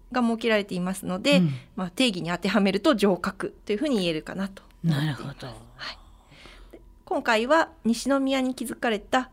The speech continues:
Speaker 1: 最後の城郭である西宮砲台について、江戸時代に記された文字の資料、これを古文書というんですけれども、
Speaker 2: はい。
Speaker 1: 古文書の記述をもとにお話ししていきたいと思っています。
Speaker 2: うん。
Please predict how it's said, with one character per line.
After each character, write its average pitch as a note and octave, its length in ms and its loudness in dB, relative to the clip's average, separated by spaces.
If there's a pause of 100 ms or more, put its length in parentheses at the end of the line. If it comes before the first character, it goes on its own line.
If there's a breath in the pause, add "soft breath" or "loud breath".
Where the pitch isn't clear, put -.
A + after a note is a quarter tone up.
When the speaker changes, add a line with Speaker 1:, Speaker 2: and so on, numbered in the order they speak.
Speaker 1:
最 C#4 240 0
後 G3+ 120 -2
の F3 120 -4
城 F#3+ 160 0
郭 F#3 320 -6
で F#3+ 120 2
あ F#3 80 2
る E3+ 60 -2
西 F#3+ 280 -4
宮 C4+ 280 0
砲 C#4 180 0
台 A3+ 140 0
に A3 140 -2
つ A#3+ 140 -6
い A3+ 80 -4
て、 C#4 360 0 (360)
江 A3+ 100 4
戸 D4+ 100 4
時 E4 160 -6
代 B3+ 180 2
に F3 220 -6 (280)
記 G#3 260 -4
さ G#3 120 -2
れ F3+ 100 0
た D#3+ 180 -4
文 B3+ 160 2
字 D#4+ 120 -4
の F#3 120 -4
資 - 140 -10
料、 - 180 -6 (320 soft breath)
こ F4 100 0
れ G4 60 4
を F4+ 60 2
古 A3 220 2
文 G#3 220 2
書 G3+ 100 2
と F3 100 -4
い D3 40 -2
う D3 60 -6
ん - 20 -10
で F3+ 80 -8
す - 100 -16
け - 80 -4
れ A3 60 -2
ど C#4 80 -2
も、 F4 100 -6
Speaker 2:
は E3+ 220 -6
い。 - 220 -10
Speaker 1:
古 C#4 140 2
文 C#4+ 160 0
書 D4 80 2
の A#3 120 0
記 A3+ 120 -6
述 G#3 240 -4
を G#3+ 60 2
も A3 100 -2
と D#4+ 120 0
に E4+ 120 0
お A3+ 60 2
話 F#3+ 280 0
し - 60 -6
し - 40 -8
て - 80 -8
い - 60 -6
き - 80 -20
た - 120 -6
い - 60 -4
と - 100 -4
思 A#3 140 2
っ G#3 40 -12
て - 120 -10
い E3 80 -4
ま E3+ 120 -6
す。 - 120 -8
Speaker 2:
う F3 40 2
ん。 E3+ 460 2